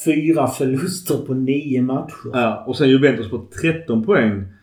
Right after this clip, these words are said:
Speaker 2: Alltså tretton poäng, det är tio poäng bakom Napoli redan. Så, alltså, jag, tåget har ju inte gått, men nu har det faktiskt ändå gått en fjärdedel. Mackan, vad säger du om tabellen? Förutom att, eh,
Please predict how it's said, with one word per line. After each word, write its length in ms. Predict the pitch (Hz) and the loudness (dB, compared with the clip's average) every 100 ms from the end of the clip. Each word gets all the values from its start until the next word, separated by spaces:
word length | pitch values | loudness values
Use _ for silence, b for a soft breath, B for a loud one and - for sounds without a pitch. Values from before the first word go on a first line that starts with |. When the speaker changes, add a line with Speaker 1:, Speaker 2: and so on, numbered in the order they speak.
| b b b 127 143 | b b b -10 -4
Speaker 2:
Alltså 140 | 135 139 | -4 -2
tretton 280 | 160 156 127 | -2 -2 0
poäng, 220 | 135 117 | 0 2
det 80 | 113 | 0
är 140 | 110 - | -2 -4
tio 340 | - 180 147 | 0 4 4
poäng 400 | 131 165 143 117 | 4 0 0 0
bakom 440 | 110 156 - 139 156 | 2 2 2 -2 -2
Napoli 360 | 135 123 131 | -4 0 0
redan. 260 | 131 147 110 | 2 0 0
Så, 120 | 117 113 110 - | -2 -4 -6 -12
alltså, 180 | 110 135 | -4 -2
jag, 160 | 139 - - - | -4 -8 -10 0
tåget 280 | 147 120 107 | 4 4 2
har 80 | |
ju 60 | 170 | 0
inte 140 | 170 139 135 | 0 -2 0
gått, 360 | 208 117 92 - | 2 2 0 -6
men 260 | 123 123 B B B B | -6 -6 B B B B
nu 80 | 139 | 0
har 60 | 120 | 2
det 60 | |
faktiskt 200 | 175 185 | 2 2
ändå 160 | 170 180 | 2 2
gått 140 | 151 | 2
en 120 | 139 135 | 0 -2
fjärdedel. 680 | - 160 190 127 95 92 - | 0 0 2 0 0 -4 -6
Mackan, 340 | 127 156 165 160 | -2 0 0 0
vad 100 | 156 | 2
säger 180 | 175 | 0
du 60 | 165 | 0
om 100 | 156 | 0
tabellen? 480 | 165 165 139 127 123 | 0 2 4 2 2
Förutom 340 | 160 156 147 | 0 2 0
att, 200 | 143 143 | -2 0
eh, 500 | 147 139 139 139 135 | 0 2 2 0 -2